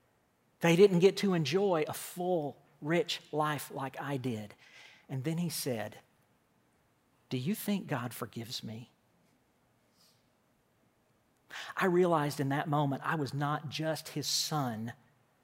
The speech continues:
In that moment, I was also his pastor. And he was needing me to be a spiritual guide for him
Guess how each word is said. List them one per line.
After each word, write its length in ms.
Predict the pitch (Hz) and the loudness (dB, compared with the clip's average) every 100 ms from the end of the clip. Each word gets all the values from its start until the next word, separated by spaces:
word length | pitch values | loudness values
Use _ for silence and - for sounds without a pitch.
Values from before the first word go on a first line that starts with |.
| _ _ _ _ _ _ - | _ _ _ _ _ _ -12
In 100 | 123 | -2
that 160 | 165 160 | -2 0
moment, 320 | 190 165 - | 0 0 -2
I 100 | 170 | -2
was 140 | 151 - | -4 -2
also 400 | 165 160 170 131 | 0 0 0 0
his 180 | 135 | -4
pastor. 500 | - - 190 - - - - _ _ _ _ _ _ _ _ _ _ _ _ _ _ _ - - | -6 -6 -6 -4 -6 -8 -16 _ _ _ _ _ _ _ _ _ _ _ _ _ _ _ -20 -4
And 140 | 156 | 0
he 80 | 165 | 4
was 160 | 185 131 | 4 2
needing 640 | 139 160 208 208 165 139 | 0 4 4 6 4 4
me 300 | 131 110 107 - - _ _ _ - | 0 -2 -8 -16 -20 _ _ _ -4
to 100 | 165 | -2
be 340 | 127 175 165 160 | 4 6 6 4
a 60 | |
spiritual 720 | - - - 180 175 170 160 143 | 2 0 2 2 2 0 0 0
guide 440 | 147 143 139 127 | 0 0 -2 -4
for 140 | 147 | -8
him 300 | 113 127 117 | -6 -4 -6